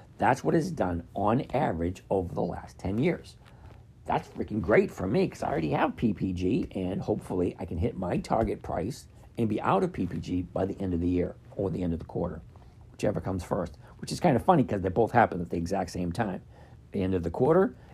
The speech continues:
and the <laughs> end of the year happen on the exact same day. Anyway, that's what it looks like on the, um, the seasonality chart. So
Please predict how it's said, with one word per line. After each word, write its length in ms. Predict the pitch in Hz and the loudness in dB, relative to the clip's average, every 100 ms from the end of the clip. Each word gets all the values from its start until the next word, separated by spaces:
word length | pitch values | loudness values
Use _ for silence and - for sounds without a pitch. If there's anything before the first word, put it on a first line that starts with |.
| - | -4
and 120 | 92 | -2
the 80 | 85 | 4
<laughs> 40 | |
end 120 | 139 117 | 4 4
of 100 | 85 | 2
the 80 | |
year 440 | 90 143 165 135 - - - | 4 6 8 8 6 -4 -18
happen 420 | - 147 - - | 6 8 8 8
on 120 | 123 98 | 6 6
the 80 | |
exact 380 | 87 90 98 92 | 2 0 0 -2
same 240 | 101 92 87 | -2 -2 0
day. 260 | 87 80 - - - - - - - - | -2 -4 -8 -20 -20 -20 -20 -20 -20 2
Anyway, 520 | 147 165 92 - - - - - - - - - - - | 4 6 4 -2 -8 -16 -20 -20 -20 -20 -20 -20 -20 0
that's 240 | 117 131 131 | 4 6 4
what 100 | 110 | 2
it 20 | |
looks 240 | 110 - | 2 0
like 220 | 110 98 - - | -2 -2 -4 -6
on 280 | 95 90 | -2 -2
the, 340 | 87 90 87 87 | -2 -2 -2 -2
um, 400 | 87 85 80 80 - - - | -2 -2 -4 -6 -14 -20 -10
the 60 | - | -8
seasonality 640 | - 107 98 95 90 87 | -2 -2 0 0 0 -2
chart. 320 | 82 82 85 - 90 | -4 -4 -6 -6 -8
So 340 | - 85 85 | -6 -6 -8